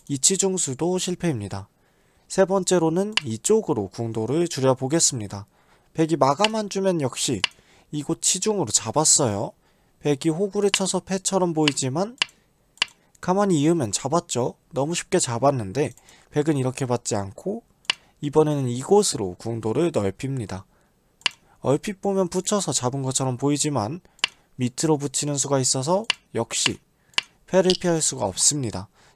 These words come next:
젖히는 수도 실패였어요. 이 문제의 정답은 천천히 줄여가는 데 있습니다. 여기를 단수 치는 수가 이 문제의 정답이에요.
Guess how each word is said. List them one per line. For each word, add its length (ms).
젖히는 420
수도 280
실패였어요. 840
이 80
문제의 360
정답은 640
천천히 560
줄여가는 520
데 140
있습니다. 640
여기를 460
단수 300
치는 240
수가 280
이 80
문제의 300
정답이에요. 840